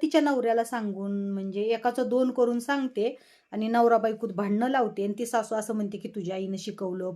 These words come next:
फोनवर असं शिकवलं म्हणून तू घरात असं करते." आणि वेळोवेळी भाजीला कुठं जास्त टाकलंस, भाजीला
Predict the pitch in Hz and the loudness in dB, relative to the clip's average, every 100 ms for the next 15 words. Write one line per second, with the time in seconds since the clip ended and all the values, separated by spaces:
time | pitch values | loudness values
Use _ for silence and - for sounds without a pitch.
0 | 170 208 180 180 180 185 170 - 185 180 | -6 -6 -4 -4 -6 -8 -10 -6 -6 -4
1 | 180 175 - - _ - 202 196 202 180 | -8 -10 -20 -20 _ -2 0 0 0 -2
2 | 196 180 185 175 165 180 180 202 294 330 | -4 -4 -6 -6 -6 -4 -2 4 6 8
3 | 359 349 339 320 285 233 220 233 226 _ | 8 6 8 6 6 0 2 0 0 _
4 | _ 240 220 226 220 208 208 208 208 202 | _ -8 -2 -2 -2 -8 -6 -6 -2 0
5 | 208 185 202 180 202 | 0 -2 -4 -2 -2